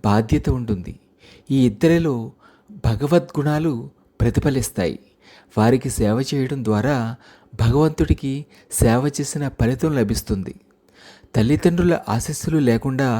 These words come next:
గురువు, దేవతల అనుగ్రహాన్ని పొందలేం.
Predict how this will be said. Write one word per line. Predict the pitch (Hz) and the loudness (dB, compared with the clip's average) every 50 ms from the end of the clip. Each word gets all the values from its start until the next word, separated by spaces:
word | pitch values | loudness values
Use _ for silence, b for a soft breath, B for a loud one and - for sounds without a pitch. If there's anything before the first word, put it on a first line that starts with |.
| 117 117 127 b b b b b b b - | -4 -6 -10 b b b b b b b -12
గురువు, | 120 127 143 139 156 156 156 160 160 160 175 202 - - - | -2 2 4 4 4 4 2 -2 -6 -6 -8 -10 -14 -10 -2
దేవతల | 104 117 117 120 123 135 - - 131 131 123 - - | 0 2 2 2 2 0 -2 -2 -2 -2 -2 -4 -4
అనుగ్రహాన్ని | - 110 117 135 135 143 139 135 127 131 127 120 127 156 156 | -2 0 0 0 0 0 0 0 0 0 -2 -2 -2 -4 -2
పొందలేం. | - 120 107 110 117 120 113 95 82 | 0 0 2 4 4 2 2 0 -2